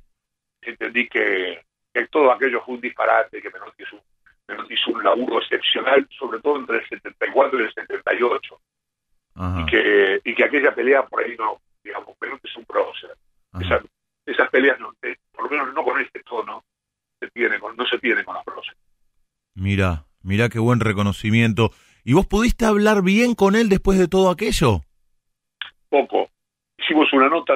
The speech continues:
Speaker 1: sí, en Tarde Redonda, era un programa que teníamos en Fox.
Speaker 2: Sí, con Dani.
Speaker 1: Hicimos una nota, yo no hablaba con él hacía veinte años.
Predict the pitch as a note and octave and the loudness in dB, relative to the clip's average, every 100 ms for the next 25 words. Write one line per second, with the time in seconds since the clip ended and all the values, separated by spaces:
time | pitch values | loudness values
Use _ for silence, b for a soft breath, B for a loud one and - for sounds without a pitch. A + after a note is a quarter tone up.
0 | - D3+ D#3 C#3+ C#3 C3 C3 D3 A#2 A#2 | 0 0 0 2 2 4 2 0 -2 -6
1 | A2+ A#2 A#2+ A2 G2+ A2 A2+ A2+ - C3+ | -6 -6 -6 -8 -8 -8 -6 -6 -2 2
2 | A2+ - - - C3+ A#2+ B2+ D3+ - _ | 2 0 -10 0 4 4 4 0 -6 _
3 | _ _ G#2+ A2+ A#2+ A2+ B2 C3+ _ _ | _ _ -2 2 4 4 2 -2 _ _
4 | _ _ _ _ - - C#3+ C3+ B2+ D3 | _ _ _ _ -8 0 2 4 4 4
5 | D#3+ A#2+ C3+ B2 C3 A#2+ A#2+ B2+ A#2 G2+ | 2 0 2 4 4 2 -4 -4 -6 -8
6 | - - A2+ G#2+ G#2+ - B2+ A2 | -18 -14 -6 -6 -6 0 0 0